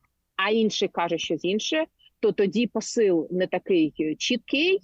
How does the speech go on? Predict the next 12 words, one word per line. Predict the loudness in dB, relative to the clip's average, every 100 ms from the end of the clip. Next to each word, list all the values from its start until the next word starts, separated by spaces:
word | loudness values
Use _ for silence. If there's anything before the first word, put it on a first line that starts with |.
| -6 -2
і, | 2 4 4
може, | 4 2 2 0
тому | 0 0 2 2 2
нічого | 2 0 0 0
не | 0
вийде, | -2 -4 -8
за | 0 2 4
Україну | 2 2 2 2
допомогу | 0 0 0 0 0
не | 0
проголосують. | 0 0 0 -2 -6 -6 -4 -2 2
Тому, | 2 4 2